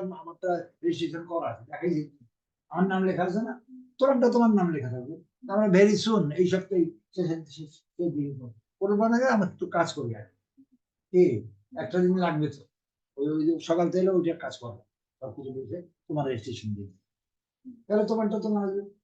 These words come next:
পেমেন্ট তোমার দেবে, তোমার সাথে সবকিছু। তা আমার কাজ হলে আমি এগুলো যোগাযোগ করে দেবো, যাতে তুমি প্রসেস তুমি, তুমি তো জানো। এত বড় আমাদের তুমি কেমনে শিখবে? কাজ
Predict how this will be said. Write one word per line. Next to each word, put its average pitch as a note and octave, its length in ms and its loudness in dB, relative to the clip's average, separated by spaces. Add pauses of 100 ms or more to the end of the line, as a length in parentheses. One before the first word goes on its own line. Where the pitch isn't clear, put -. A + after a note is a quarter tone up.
(600)
পেমেন্ট G3+ 340 6
তোমার G3+ 180 4 (100)
দেবে, G#3+ 220 6
তোমার G3+ 240 0
সাথে E3+ 240 -4
সবকিছু। - 280 -14 (260)
তা F3+ 60 -2 (100)
আমার G#3+ 220 4
কাজ G#3+ 140 6
হলে C4+ 220 4
আমি F#3 200 2
এগুলো D3+ 200 -4 (100)
যোগাযোগ C3+ 280 -4 (260)
করে F#3 180 -4
দেবো, A#3+ 160 -4 (240)
যাতে F3+ 260 6
তুমি F3 200 0
প্রসেস A#3 360 4
তুমি, A3 200 -4
তুমি G3+ 180 -4
তো E3 60 0 (100)
জানো। B2 200 -8 (400)
এত G#3 160 -2
বড় G#3 140 4 (120)
আমাদের G3+ 200 2 (160)
তুমি G#3 140 2
কেমনে A#3 280 0
শিখবে? C3+ 280 -6 (2250)
কাজ F3 160 2